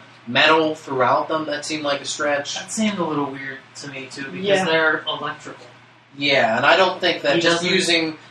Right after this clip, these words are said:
Speaker 1: them as marionettes would really
Speaker 2: Because
Speaker 1: work.
Speaker 2: it wasn't, because he was also firing the shit. Like, I,
Speaker 1: Yeah,
Speaker 2: that
Speaker 1: and he,
Speaker 2: was
Speaker 1: well, he was like, and he was commanding them too. Like,
Speaker 2: Yeah.
Speaker 1: "You get down here," and,
Speaker 2: Yeah,
Speaker 1: like,
Speaker 2: that was,
Speaker 1: that seemed like a
Speaker 2: that was,
Speaker 1: stretch.
Speaker 2: that was weird to me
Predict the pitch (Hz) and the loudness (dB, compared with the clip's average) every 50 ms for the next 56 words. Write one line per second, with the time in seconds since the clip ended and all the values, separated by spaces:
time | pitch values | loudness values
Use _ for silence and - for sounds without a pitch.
0 | - - 165 156 143 127 123 131 143 156 165 - - 139 123 117 127 - 120 - | -6 -4 -4 -2 -2 -4 -4 0 2 4 4 4 4 2 0 0 0 0 0 0
1 | - - - - 127 - 160 196 247 254 220 220 247 - - - 202 233 247 240 | -4 -8 -12 -12 -12 -6 -2 0 2 4 6 6 6 6 6 6 4 4 4 4
2 | 226 185 170 165 156 151 156 156 151 - 170 170 165 165 165 175 185 185 185 - | 2 -2 -4 -8 -10 -10 -10 -10 -8 -4 -4 -4 -4 -2 -2 -2 0 -2 -2 -4
3 | 185 170 - - - 170 175 180 180 180 175 170 165 160 156 151 - - - - | -6 -8 -8 -4 -2 0 2 2 0 0 -4 -6 -8 -10 -14 -20 -20 -20 -20 -20
4 | - - _ _ _ _ _ _ - - - - - - 247 - - - - - | -20 -20 _ _ _ _ _ _ -20 -20 -16 -12 -8 -6 -6 -6 -8 -12 -20 -20
5 | - - - 156 156 156 170 - 180 190 196 190 190 214 254 262 247 - - - | -20 -20 -18 -16 -12 -8 -2 2 4 4 4 2 2 4 6 6 6 6 6 6
6 | 226 247 247 254 247 262 285 294 320 339 311 262 - - 240 220 220 202 208 233 | 6 8 8 6 6 8 8 8 8 6 6 4 4 6 6 6 6 4 4 2
7 | 269 247 - - - 185 - - - 349 415 403 - - - - - - 320 - | 2 2 0 -4 -4 -4 0 2 2 2 2 2 -2 -2 -2 -4 0 2 4 4
8 | - 285 - - - 226 220 220 220 196 196 190 196 190 190 190 196 202 226 220 | 6 4 4 4 2 2 0 0 2 0 2 4 6 6 6 4 2 0 0 2
9 | 202 175 165 - - 170 165 156 165 185 190 190 190 190 180 170 - 185 196 208 | 2 4 2 2 2 2 4 6 6 8 8 6 6 2 -2 0 4 6 6 6
10 | 208 - - 202 190 175 165 - 165 170 175 175 165 135 - - - - 160 165 | 4 2 2 2 4 4 4 2 4 2 4 4 4 4 2 2 0 -2 0 0
11 | 165 156 151 143 139 135 - 135 - | 0 -2 -4 -8 -8 -8 -10 -14 -18